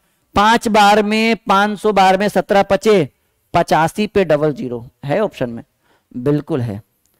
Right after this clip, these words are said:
चौथा का राइट आंसर बी हो गया। कॉपी में नोट करते चलिएगा, बहुत बेहतरीन, बेहतरीन प्रश्न आपके स्क्रीन के ऊपर हम रख रहे हैं, जो आपके लिए बहुत, बहुत, बहुत ज्यादा इंपॉर्टेंट होने वाला है। ठीक है, क्लियर है?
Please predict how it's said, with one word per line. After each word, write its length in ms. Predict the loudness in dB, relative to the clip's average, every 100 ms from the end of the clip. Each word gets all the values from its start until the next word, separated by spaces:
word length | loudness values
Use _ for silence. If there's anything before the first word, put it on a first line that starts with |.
| _ _ -4
चौथा 280 | -2 0
का 120 | 0 0
राइट 220 | 0 -2
आंसर 220 | -6 -8
बी 180 | -8 -10
हो 120 | -8
गया। 160 | -10 -12 _ _ -2
कॉपी 300 | -2 0 -2
में 120 | -2
नोट 220 | -2 -2
करते 260 | -4 -4 -6
चलिएगा, 420 | -6 -4 -4 -2
बहुत 240 | 0 0
बेहतरीन, 400 | 0 0 0 -2
बेहतरीन 340 | -2 -2 -4 -2
प्रश्न 300 | -4 -4 -8
आपके 260 | -6 -8
स्क्रीन 320 | -8 -8 -8
के 120 | -6 -8
ऊपर 220 | -4 -4
हम 140 | -4 -8 _ _ -4
रख 240 | -2 0
रहे 120 | -2 -2
हैं, 80 |
जो 80 | 0
आपके 260 | -2 -2 -4
लिए 80 | -2
बहुत, 440 | -2 0 2 2 -2 _ _ -20 -14 -2
बहुत, 240 | 0 0 -2
बहुत 200 | 0 2
ज्यादा 200 | 2 2
इंपॉर्टेंट 440 | 0 -2 -2 -2
होने 160 | -2 -2
वाला 180 | 0 0
है। 120 | -2 -8 _ _ _
ठीक 100 | 0
है, 160 | 0 0 _ _ _ _ _ _ _ _ _ _ _ _ _ _ _ _ _ _
क्लियर 220 | 0 2 4
है? 220 | 2